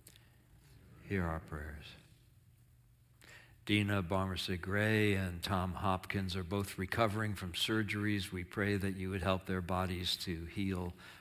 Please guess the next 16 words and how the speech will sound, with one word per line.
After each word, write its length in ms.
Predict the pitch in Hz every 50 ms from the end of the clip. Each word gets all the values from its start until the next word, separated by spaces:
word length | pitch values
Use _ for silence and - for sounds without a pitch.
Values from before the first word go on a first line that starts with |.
| - - -
well. 400 | 78 76 73 80 80 78 - - - - - - - - - - - - - - - - - - - - - - - - - - - - - - - -
O 60 | 95
Lord, 580 | 101 101 101 113 113 110 110 104 95 87 80 - - - - - - - - - - - - - 196 190 180 170 165 156 151 -
hear 160 | 104 98 92 90
our 160 | 85 82 82
prayers. 580 | - - - 85 80 82 80 73 71 71 76 - - - - - - - - -
And 140 | 113 101 101
as 160 | 101 98 92
Steve 300 | - - 120 117 110 107
Ames 440 | 113 113 113 113 107 107 95 - -
moves 540 | 107 107 104 107 107 98 92 90 - - - - - - - - - - - - -
back 280 | 104 101 98 95 -
into 220 | 113 101 98 95 98
East 480 | 92 95 104 104 101 95 - - -
Campus 560 | - - 113 104 104 95 - 101 95 92 - -
for 460 | - - 101 95 92 92 92 87